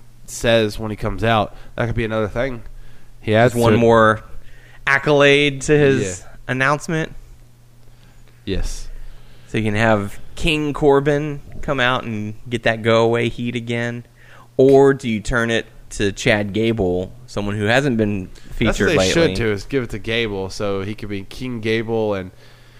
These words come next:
Speaker 1: I don't know.
Speaker 2: King Chadwick.
Speaker 1: I mean, it could still not help him. You know what I mean? It
Speaker 2: Yeah.
Speaker 1: could still just be a title that's
Speaker 2: Yeah.
Speaker 1: put on him, and it doesn't help him at all.
Speaker 2: Like Sheamus.
Speaker 1: Like Sheamus.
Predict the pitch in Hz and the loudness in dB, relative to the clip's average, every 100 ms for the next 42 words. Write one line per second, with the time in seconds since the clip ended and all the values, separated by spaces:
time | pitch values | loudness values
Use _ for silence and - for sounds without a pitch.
0 | - - - - - - - - - - | -20 -20 -20 -20 -20 -20 -16 -14 -14 -10
1 | 117 110 107 101 - - - - - 151 | -4 -2 0 -2 -4 -12 -20 -20 -8 -6
2 | 151 147 139 - 135 117 95 - - - | -4 -6 -6 -2 -2 -2 -4 -6 -14 -20
3 | - - - - - 180 175 160 147 - | -20 -20 -20 -20 -4 -2 0 -2 -8 -14
4 | - - - - _ - 139 151 190 - | -20 -20 -20 -20 _ -4 -2 -2 -6 -2
5 | 175 165 139 123 117 110 117 131 117 101 | 0 2 0 2 2 2 0 0 0 -4
6 | 104 - - - - - - - 113 113 | -6 -10 -14 -18 -20 -20 -18 -8 -4 -2
7 | 113 113 123 131 123 95 78 120 110 127 | -2 -4 -4 -4 -4 -4 -6 -8 -4 -2
8 | 113 - 117 123 117 104 101 104 - 92 | 0 0 0 2 2 0 -4 -8 -6 0
9 | 143 123 117 113 110 101 95 90 - 92 | 4 4 2 0 -4 -6 -8 -10 -12 -8
10 | 117 107 104 110 107 107 101 95 117 104 | -6 -6 -4 -4 -4 -6 -4 -2 -4 -4
11 | 110 95 - 104 101 101 - 113 95 107 | -6 -6 -4 -6 -4 -8 -4 -4 -2 -4
12 | 95 95 - - | -4 -6 -8 -10